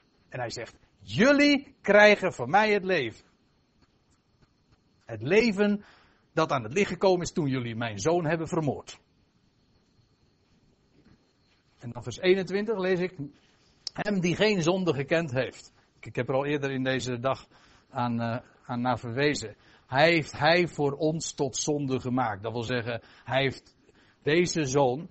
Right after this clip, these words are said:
aan, to-, aan de wereld overgegeven. Hij heeft zijn zoon overgegeven om te worden verbrijzeld.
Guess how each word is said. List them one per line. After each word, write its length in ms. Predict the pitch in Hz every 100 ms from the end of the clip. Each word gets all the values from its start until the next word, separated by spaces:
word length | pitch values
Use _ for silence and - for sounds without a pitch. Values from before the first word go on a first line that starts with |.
| _
aan, 200 | - 135 -
to-, 120 | 147
aan 220 | 143 123
de 240 | 113 107
wereld 460 | 104 151 170 165 160
overgegeven. 840 | 160 156 127 117 113 104 110 95
Hij 80 | 123
heeft 140 | 156 -
zijn 140 | 139
zoon 300 | 135 156 156
overgegeven 1000 | 170 175 165 123 135 120 113 120 107 -
om 180 | - 135
te 140 | - 110
worden 440 | 127 139 120 117
verbrijzeld. 840 | 120 107 117 117 110 - - -